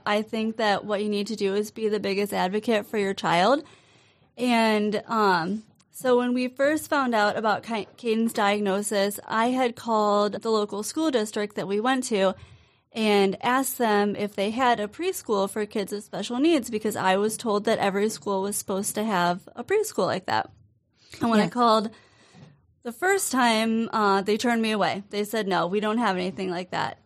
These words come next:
Speaker 1: So, you know, you feel a little defeated, and then you talk to more people and you say, they're like, "No, they're definitely supposed to have that." So, um, what my husband and I ended up doing was hiring a lawyer,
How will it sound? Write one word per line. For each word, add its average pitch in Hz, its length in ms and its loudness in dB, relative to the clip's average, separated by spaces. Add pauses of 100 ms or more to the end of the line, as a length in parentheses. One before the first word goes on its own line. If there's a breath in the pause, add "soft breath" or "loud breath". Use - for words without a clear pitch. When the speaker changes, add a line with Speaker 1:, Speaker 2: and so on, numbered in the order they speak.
(180)
Speaker 1:
So, 214 180 2
you 208 180 0
know, 214 100 0
you 220 120 0
feel 214 220 0
a 220 60 2
little 247 180 4
defeated, 226 640 0
and 220 200 -2
then 208 280 0
you 214 220 -2
talk 208 300 0
to 254 80 -6
more 269 220 0
people 220 360 -4
and 202 160 -2
you 196 100 -4
say, 185 480 -2
they're 208 220 -2
like, 185 240 -2
"No, 220 480 2
they're 311 140 -4
definitely 233 400 0
supposed 220 400 -6
to 220 80 -10
have 202 220 0
that." 139 220 -2 (800 soft breath)
So, 233 500 2 (160)
um, 214 300 2
what 202 100 -2
my 196 100 -2
husband 311 340 2
and 254 80 2
I 220 120 4
ended 208 300 -4
up 196 160 -4
doing 262 500 -2
was 190 560 2 (100)
hiring 196 340 0
a 196 40 -2
lawyer, 220 600 2